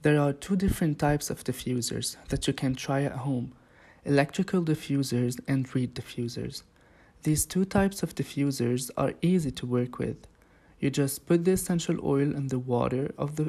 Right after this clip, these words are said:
electrical diffuser and the reeds in the reed diffuser, and done. Don't forget, of course,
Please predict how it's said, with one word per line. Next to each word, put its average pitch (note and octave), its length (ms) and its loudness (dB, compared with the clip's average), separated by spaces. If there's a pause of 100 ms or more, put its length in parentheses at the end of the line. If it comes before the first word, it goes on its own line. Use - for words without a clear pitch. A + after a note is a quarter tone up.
electrical D#3+ 540 -2
diffuser C3 640 -4 (380)
and C#3+ 140 0
the D3 80 4
reeds E3 420 4
in D3 160 -2
the B2+ 120 0
reed C3 300 0
diffuser, A#2+ 600 -4 (340)
and C#3 320 -2
done. C#3+ 320 0 (400)
Don't C3+ 200 -2
forget, D3 360 0
of - 200 -6
course, D3+ 400 -2